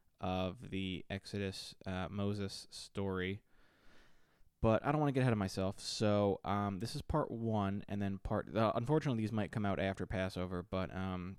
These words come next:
please, please forgive me. Part two, I was planning to go back and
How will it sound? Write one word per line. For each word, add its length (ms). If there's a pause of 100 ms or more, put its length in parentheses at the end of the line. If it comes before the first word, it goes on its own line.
(120)
please, 200
please 240
forgive 240
me. 160 (360)
Part 240 (120)
two, 580
I 240
was 220
planning 720 (160)
to 640 (680)
go 140
back 320
and 100